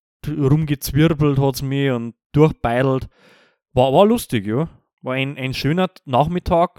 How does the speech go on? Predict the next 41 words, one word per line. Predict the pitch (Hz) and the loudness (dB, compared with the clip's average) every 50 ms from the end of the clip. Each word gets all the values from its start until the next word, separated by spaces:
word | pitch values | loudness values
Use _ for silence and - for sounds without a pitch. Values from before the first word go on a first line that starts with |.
| _ _ | _ _
zwei | - - - 120 135 151 | -10 -6 -2 0 0 0
Stunden | 143 - - 151 170 180 - 175 | 0 -2 -4 -4 -4 -2 -2 -2
haben | 165 160 | -2 -2
wir | 160 151 | -2 -2
da | 143 151 | -2 0
Achterbahn | 139 113 123 156 - - - 156 - 165 147 151 156 | 0 0 0 0 -2 -6 -8 -6 -2 -2 -2 -2 -2
in | 151 131 | -4 -4
Auf | 117 117 127 | -4 -4 -4
für | 120 - - - 107 113 | -4 -6 -8 -4 -2 -2
obi. | 135 156 175 175 175 - _ _ _ _ _ _ _ _ | -2 -2 -2 -4 -4 -6 _ _ _ _ _ _ _ _
War | - 123 127 131 | 4 4 6 6
relativ | 135 156 196 196 - 170 156 123 131 | 6 4 4 2 2 -2 -2 0 0
wenig | 139 147 143 117 | -2 -2 -2 -2
los, | 110 107 131 160 - | 0 0 0 0 0
erstaunlicherweise, | 185 175 - - 139 135 156 165 156 165 151 147 139 156 151 151 | 0 -2 0 0 0 0 0 0 -2 -2 0 0 0 0 0 0
weil | 123 | -2
das | 110 107 113 | -2 -2 -4
Wetter | 117 127 160 156 147 147 147 | -4 -2 0 0 2 2 0
auch | 143 143 143 | 0 -2 -4
recht | 139 - - | -6 -6 -4
gut | - 156 165 165 | -4 -2 0 0
war | 165 156 147 | 0 -2 -2
gestern. | 160 151 147 - - 147 147 147 - _ _ _ _ _ _ _ | -4 -6 -8 -8 -10 -10 -10 -10 -14 _ _ _ _ _ _ _
Und | - - - 123 123 117 | -12 -6 -4 -4 -4 -2
an | - 120 120 127 | -2 -2 0 0
einem | 117 117 117 110 | 0 -2 -2 0
Wochenende, | 113 127 135 147 151 147 147 143 143 143 135 | 0 0 0 0 -2 -4 -4 -4 -4 -4 -4
es | 123 - | -4 -4
war | 113 110 110 107 | -4 -4 -4 -4
ein | 110 110 | -6 -6
Samstag, | - 110 107 120 131 - - 151 147 143 143 - - - - _ _ _ _ _ - | -6 -6 -6 -6 -6 -8 -4 -2 -2 -2 -2 -4 -14 -20 -20 _ _ _ _ _ -4
heute | 117 - - 117 | -2 -2 -2 -6
ist | 107 - | -8 -8
nämlich | 110 107 110 107 113 | -8 -10 -10 -10 -10
ein | 104 98 | -12 -10
Sonntag, | - 113 120 151 - - 151 139 - | -8 -8 -8 -8 -6 -6 -6 -6 -6
wo | 135 131 | -8 -6
wir | 131 120 113 120 | -4 -2 -2 -2
aufnehmen, | - - 135 131 135 135 135 131 131 127 - _ _ _ _ | -4 -4 -8 -10 -10 -10 -10 -12 -12 -14 -18 _ _ _ _
nicht | - 139 165 175 - - - | -2 -2 -2 -2 -2 -2 -2
Dienstag. | 151 156 160 - - - 131 131 131 - - | -2 -2 -2 -4 -2 0 2 2 2 0 -4